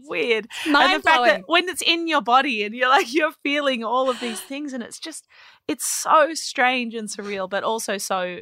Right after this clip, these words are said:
Speaker 1: incredible. And, um, I didn't feel like it was a rude shock as such, you know, like,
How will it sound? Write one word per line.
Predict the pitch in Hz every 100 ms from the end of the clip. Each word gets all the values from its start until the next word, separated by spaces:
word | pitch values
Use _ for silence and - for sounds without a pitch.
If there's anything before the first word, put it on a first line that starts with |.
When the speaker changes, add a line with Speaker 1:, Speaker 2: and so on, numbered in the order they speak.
| -
Speaker 1:
incredible. | - 202 247 277 180 - -
And, | 220 220
um, | 220 214 214 _ _ _ _ _ - - _ _ -
I | 269
didn't | 415 392
feel | 370 330
like | 285 -
it | 226
was | 220 190 - - _ _ -
a | 202
rude | 196 233 226
shock | - 226 214 175
as | 170
such, | - 143 -
you | 208
know, | 175 170
like, | 170